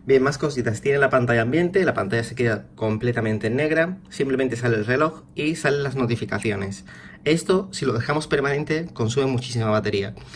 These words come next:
Y si lo dejamos simplemente para las notificaciones, cuando tengas el teléfono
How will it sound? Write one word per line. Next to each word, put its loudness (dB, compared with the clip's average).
Y -2
si 2
lo 6
dejamos 0
simplemente 0
para 0
las 0
notificaciones, 0
cuando 0
tengas -2
el -2
teléfono -4